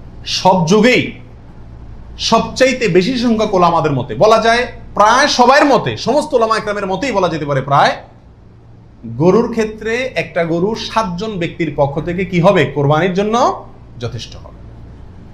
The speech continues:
এক্ষেত্রে বিচ্ছিন্নভাবে যে দুই একজন আলেম বলছেন যে গরু হোক আর ওঁট হোক, একজন থেকে হবে, সাতজন থেকে হবে না, তাদের যুক্তিগুলা খুবই ঠুনকো এবং খুবই দুর্বল। নবী আলাইহিস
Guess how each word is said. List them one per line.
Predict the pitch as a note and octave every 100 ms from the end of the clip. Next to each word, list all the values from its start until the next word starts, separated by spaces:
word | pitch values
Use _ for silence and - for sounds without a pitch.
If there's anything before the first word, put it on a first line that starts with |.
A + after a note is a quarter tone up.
| - - - - - - - - -
এক্ষেত্রে | G3+ F#3+ D4 D4 A#3 G#3 C4 D#4 - - - C#3+
বিচ্ছিন্নভাবে | G#3 - C4+ D4 D#4+ A#3 A3+ G#3
যে | G#3
দুই | E3 G3+
একজন | F#3 F#3 G3+
আলেম | E3+ G3 E3
বলছেন | G#3 E3+ F3+ E3+ - - - - - -
যে | A#2 E3 D#3 D#3 - - - C3+
গরু | F3 G3
হোক | F#3+ G#3
আর | G#3+ F#3+
ওঁট | F#3 G#3+ F3+
হোক, | G3 G3
একজন | E3+ D3+ F#3+
থেকে | F#3 F#3+
হবে, | F3+ F3
সাতজন | D#3+ D#3+ F#3
থেকে | F3+ F3
হবে | C3+ F3 G3+
না, | C#3+ C#3+ - - - - - - - - -
তাদের | D3+ D#3+
যুক্তিগুলা | C#3 C#3 - F3+ F#3 F3
খুবই | - G3+ A#3+
ঠুনকো | - G#3+ G#3+ A3 B3 - - - - - -
এবং | F3 F#3
খুবই | F3+ G#3+ A3+
দুর্বল। | F3+ C#3+ B2+ - - - - - - -
নবী | E3+ A#3
আলাইহিস | A3+ A3+